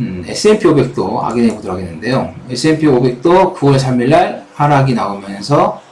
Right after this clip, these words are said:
네, 추세가, 현재 하락 추세가 지금 이어지고 있는 그런 상황이 되겠고, 그 다음에 기술주 중심의 나스닥을 좀 봤을 때도 나스닥도 하락 추세가 좀 이어지고 있죠.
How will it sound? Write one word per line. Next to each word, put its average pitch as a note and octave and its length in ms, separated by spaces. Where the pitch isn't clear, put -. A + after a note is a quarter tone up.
네, G2+ 160
추세가, C#3 600
현재 C3 340
하락 D3 380
추세가 A2+ 320
지금 G#2 260
이어지고 A#2+ 400
있는 F2+ 320
그런 G2+ 180
상황이 G2+ 300
되겠고, F#2 540
그 D3+ 60
다음에 D#3+ 500
기술주 D#3+ 420
중심의 C#3 560
나스닥을 D#3 480
좀 B2+ 140
봤을 - 240
때도 A#2 260
나스닥도 C3+ 800
하락 C3+ 260
추세가 A2 540
좀 - 240
이어지고 G2+ 320
있죠. B2 380